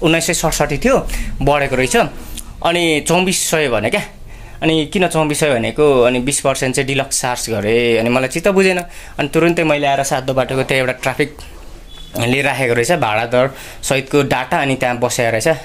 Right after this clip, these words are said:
ट्राफिक। अ, त्यतिखेर चाहिँ पुलिस नि आन्टी हुनुहुन्थ्यो। अनि त्यहाँनिर मैले कम्प्लेन गरेँ। अनि कम्प्लेन गरेर नामसाम लेख्यो मेरो।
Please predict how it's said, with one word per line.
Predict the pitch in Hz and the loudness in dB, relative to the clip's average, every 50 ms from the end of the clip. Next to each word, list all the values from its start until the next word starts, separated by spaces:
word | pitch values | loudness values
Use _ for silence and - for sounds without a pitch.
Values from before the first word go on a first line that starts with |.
| - - - | -12 -8 -6
ट्राफिक। | - 131 - - 156 - - - - - - - - - - - | -6 -2 0 0 0 0 -2 -8 -16 -16 -18 -18 -16 -16 -10 -6
अ, | 104 104 104 104 104 104 104 101 101 104 104 104 107 104 107 107 104 104 104 101 110 | -4 -2 0 0 0 0 0 2 2 2 2 2 2 2 2 2 2 2 0 0 0
त्यतिखेर | 110 139 131 - - 131 120 127 | 0 -2 -2 -2 -2 -2 -2 0
चाहिँ | - - 147 135 123 117 - - | 0 2 2 2 2 0 -2 -2
पुलिस | 67 85 - - 147 147 143 - - | -2 -2 0 2 2 2 2 0 0
नि | 147 135 | 0 0
आन्टी | 123 127 127 117 123 | 0 0 -2 -2 -2
हुनुहुन्थ्यो। | 120 110 104 110 120 208 214 214 - - - - - - - - - - - | 0 0 0 0 2 0 0 -2 -4 -12 -18 -18 -18 -18 -16 -16 -14 -6 -2
अनि | - 196 190 175 | -2 0 0 0
त्यहाँनिर | 117 - - - - - 151 147 147 147 139 | -2 -4 -8 -16 -8 -4 -2 0 0 2 2
मैले | 139 139 135 131 | 2 0 0 0
कम्प्लेन | 131 - 127 127 120 131 123 123 | 0 0 -2 0 0 0 0 0
गरेँ। | 110 127 147 185 175 | 2 2 2 2 2
अनि | 147 127 123 120 117 | 2 2 0 0 0
कम्प्लेन | - 117 120 123 127 120 120 | 0 0 0 0 0 0 0
गरेर | 120 117 117 | 0 2 2
नामसाम | 123 120 117 113 - - 117 120 | 2 0 -2 -2 -2 -2 0 0
लेख्यो | 120 117 107 127 120 113 | 0 0 0 0 0 0
मेरो। | 120 143 170 190 | 0 2 0 0